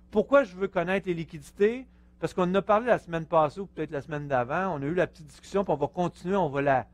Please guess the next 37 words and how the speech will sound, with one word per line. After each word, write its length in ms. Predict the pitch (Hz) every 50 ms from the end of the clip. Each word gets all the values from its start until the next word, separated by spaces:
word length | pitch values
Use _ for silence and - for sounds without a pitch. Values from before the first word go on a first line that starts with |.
| _ -
la 100 | 139 127
peaufiner, 720 | - 190 202 180 - - - 165 151 156 170 196 208 - -
on 80 | - 123
va 100 | 131 135
la 140 | 135 131 127
rendre 240 | 143 160 160 156
plus, 340 | - - - 160 175 180 170 _ _ - - _ - - - _ _ - _ _
plus 180 | - 151 151
subtile, 600 | 139 - - 165 - - - - 170 175 190 214 202
si 80 | - 175
vous 80 | 156
voulez, 280 | 147 156 180 208 220 - - _ -
le 80 | 143 139
fonds 180 | - - 185 185
de 60 | -
prévoyance. 540 | - - 156 143 147 139 139 135 120 - - _ _ _ - -
Ok, 80 | - 175
appelez 220 | 156 - - 131
ça, 100 | - 190
vous 60 | 175
voulez, 260 | 151 131 135 139 160 170
le 120 | 151 123
coussin, 500 | - - - - - - 170 156 147 151
la 160 | 147 139 123
marge 240 | 127 135 143 139 120
de, 280 | 127 123 117 113 107 - - -
de 60 | 117 113
manœuvre, 520 | 117 117 113 117 123 131 143 151 147 139 - - - - _ -
la 100 | - 117
réserve, 520 | 110 123 120 113 123 147 151 160 165 139
la 80 | 123 110
provision. 640 | - - 123 117 117 120 120 139 156 175 214 254 - - _ - - _ _ _ _ _
Ok ? 240 | - - 160 196 214 - _ _ -
Le 80 | - 127
fonds 200 | - - 214 233
de 60 | 214
prévoyance, 680 | - 202 180 165 156 147 156 180 220 262 294 285 -